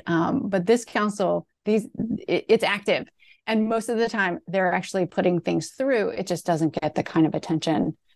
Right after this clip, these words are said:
like the, it's the, the, the successes don't get the attention, um, that the failures get.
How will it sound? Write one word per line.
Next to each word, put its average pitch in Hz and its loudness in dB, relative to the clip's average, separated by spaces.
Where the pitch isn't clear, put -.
like - -2
the, - 0
it's - -8
the, 185 0
the, - 0
the 170 0
successes 185 0
don't 165 -2
get 165 -2
the 156 0
attention, 160 -2
um, 320 2
that - 2
the 160 -4
failures - 0
get. - -2